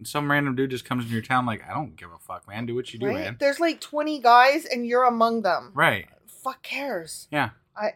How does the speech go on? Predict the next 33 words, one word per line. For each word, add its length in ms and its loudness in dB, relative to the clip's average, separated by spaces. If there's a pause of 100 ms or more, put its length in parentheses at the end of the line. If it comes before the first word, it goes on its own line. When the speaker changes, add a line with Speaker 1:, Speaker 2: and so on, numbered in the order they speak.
Speaker 2:
I, 340 0
I 180 2
don't 320 2
see 320 -10
you. 260 -6 (300)
Speaker 1:
Right. 320 2 (260)
Speaker 2:
Like, 320 -4
whatever. 520 2 (320)
Then 760 10 (300)
I, 300 10
Nehemiah, 640 6
said 220 6
to 80 0
them, 260 8 (240)
"You 100 -10
see 200 2
the 180 4
trouble 340 4
we 140 4
are 160 10
in? 600 4
Jerusalem 640 -4
lies 320 2
in 200 -6
ruins, 460 -4
and 120 -10
its 180 -10
gates 400 -2
have 100 -6
been 260 -4 (140)
burned 420 10
with 180 -2 (220)
fire. 680 4